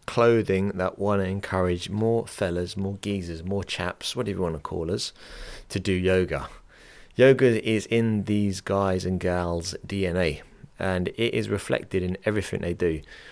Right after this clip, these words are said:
from being kinder to the environment by using sustainable and recycled fabrics, to their recycled paper packaging and their focus on fellas' health. Their fabrics are all eco-certified because our planet needs to be looked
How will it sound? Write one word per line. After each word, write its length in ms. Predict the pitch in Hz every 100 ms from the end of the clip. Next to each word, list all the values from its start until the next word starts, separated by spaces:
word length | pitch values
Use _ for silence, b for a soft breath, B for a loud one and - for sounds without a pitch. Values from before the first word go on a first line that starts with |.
| B
from 480 | - 107 98 92 90
being 240 | 101 98
kinder 400 | 98 - 135 135
to 120 | 127 -
the 100 | 110
environment 580 | 101 104 110 127 131
by 120 | 98 98
using 320 | 98 92 87
sustainable 680 | - - 98 104 98 101 95
and 160 | 87
recycled 460 | 87 95 92 - -
fabrics, 640 | - 101 - - - - - B B B
to 340 | - - 107 104
their 300 | 101 98 90
recycled 720 | 80 - - 104 101 - 98 95
paper 320 | - 95 - -
packaging 580 | - 92 - - 85 82 -
and 300 | 92 95 90
their 120 | 85
focus 580 | 80 - 82 - - - -
on 300 | 82 78 76 73
fellas' 560 | - - 85 80 78 - - _ _
health. 460 | - 87 - - - B B B B B B B B B -
Their 120 | 101
fabrics 360 | 139 139 135
are 60 | 113
all 240 | 113 131
eco-certified 840 | 120 123 120 - 117 107 - 120 113
because 420 | 101 - 104 98
our 200 | 95 95
planet 480 | - - 120 110 -
needs 320 | 104 101 -
to 100 | 101
be 140 | 98
looked 320 | 98 98 -